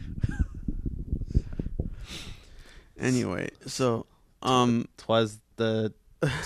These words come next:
Speaker 2: three nights before Christmas.
Speaker 1: I know. I was gonna say, like, uh, what's this podcast? What is this episode? Do you have any, do you have plans, or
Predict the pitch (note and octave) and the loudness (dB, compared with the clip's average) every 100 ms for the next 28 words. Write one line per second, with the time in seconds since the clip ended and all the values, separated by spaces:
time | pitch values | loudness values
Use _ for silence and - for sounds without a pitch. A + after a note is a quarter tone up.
0 | - - B2+ - A#2+ C3 B2+ B2+ - - | -4 -4 -6 2 4 6 6 6 2 -6
1 | - A#2+ A2+ C3+ C#3+ A2+ A2 - - - | 0 0 2 0 -2 0 0 0 -10 -20
2 | - _ C#3 D#3+ F#3+ F3+ E3 F3+ E3+ F#3+ | -20 _ 0 4 6 6 6 2 2 4
3 | G3 F3 D3+ C#3 D3+ D3+ C#3 G3 - - | 4 6 4 4 4 6 6 6 4 -2
4 | D4 - - - G4+ - A#2 - F3 F#3 | -4 0 4 6 6 4 4 2 0 -2
5 | - D3 G3 B3 - C#3 D#3 D#3 D#3+ D3 | -6 2 2 2 0 2 4 2 0 -4
6 | - - C3+ C#3 D#3+ C#3 C#3 C3 F#3 G4+ | -8 -10 -6 2 2 4 2 2 2 2
7 | A3 C#3 B2+ C3 | 2 4 4 2